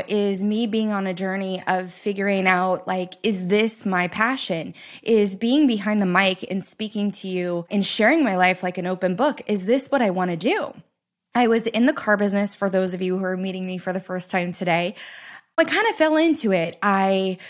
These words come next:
never intended, there was never, like, this five-year-old version of Erin who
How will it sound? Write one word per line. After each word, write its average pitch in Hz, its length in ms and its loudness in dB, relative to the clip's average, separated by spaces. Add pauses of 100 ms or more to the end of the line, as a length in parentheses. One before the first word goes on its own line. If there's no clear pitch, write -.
(400)
never 262 460 2
intended, 214 720 2
there 214 100 2
was 202 220 2
never, 226 360 4
like, 190 240 2
this 190 380 -4
five-year-old 220 720 2
version 202 400 2
of 180 180 -4
Erin 202 400 0
who 190 640 -2